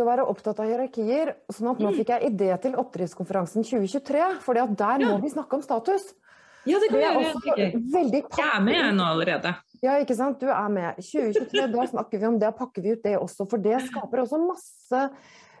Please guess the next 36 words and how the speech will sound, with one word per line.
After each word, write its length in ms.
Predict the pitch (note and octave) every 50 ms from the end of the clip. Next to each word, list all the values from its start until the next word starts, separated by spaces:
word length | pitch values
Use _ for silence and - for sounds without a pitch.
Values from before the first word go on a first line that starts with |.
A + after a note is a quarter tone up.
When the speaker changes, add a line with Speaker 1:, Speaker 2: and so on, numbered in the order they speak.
| - -
Speaker 1:
unødvendig 500 | D#4+ C4+ A3+ G3+ F#3+ G3 G#3 G#3+ C4+ C4+
trøbbel 280 | - A#3 F#3+ E3+ E3+ F#3
hos 140 | G3 F#3+ -
oss, 180 | A3 A3+ A3+ - -
at 140 | G3+ G#3+ -
vi 180 | G3+ A#3+ B3 -
ikke 280 | - B3+ - - B3+ A3+ G3+ F3+
vil, 360 | G#3+ G#3+ A3 B3+ C4+ C#4 C4+ C4+ - _ _ _ -
jeg, 260 | - B3 A3 G#3+ G3+ - - _ _ -
altså 160 | A3 A3 A#3+
det 100 | G#3 G#3+
å 80 | A3 -
akseptere 640 | G3+ - - C4+ C4+ - - - G#3+ F3 D#3+ D#3 E3 G3
at 100 | - -
jo, 100 | C#4+ F4+
sånn 300 | F#4 - - A#3+ C4 C4+ -
er 140 | G3+ F#3+ F#3
vi, 140 | A3 C#4+
det 120 | B3 A3 G#3
er 120 | G3 F3+ G3
en 100 | G#3 G#3
veldig 300 | G#3 F3 D#3 D#3 E3 E3+ F3+ F3
god 80 | F3+ _ _ _ _ _ _ _ - - - - - _ _ -
Speaker 2:
Ja, 140 | F#3 G#3
Speaker 1:
ting, 260 | D4 A#3+ A#3 G3+ A3+ A3+
da. 60 | D4+ E4+
Speaker 2:
men 40 | E4
Katrine, 420 | - F4 - E4 E4 C#4+ D#4 D#4+ D4+
da 120 | D#4+ D#4+
har 120 | D4+ D4+ C4+
jeg 120 | C4+ C#4
liksom 420 | D4 D4 D4 C#4+ C4+ C4+ - - -
to 360 | - - B3+ B3+ C4 C4 C4 B3
ting 200 | B3 A#3 F#3+ F#3
til 100 | F#3 F3+
deg. 180 | F3 D#3 D3+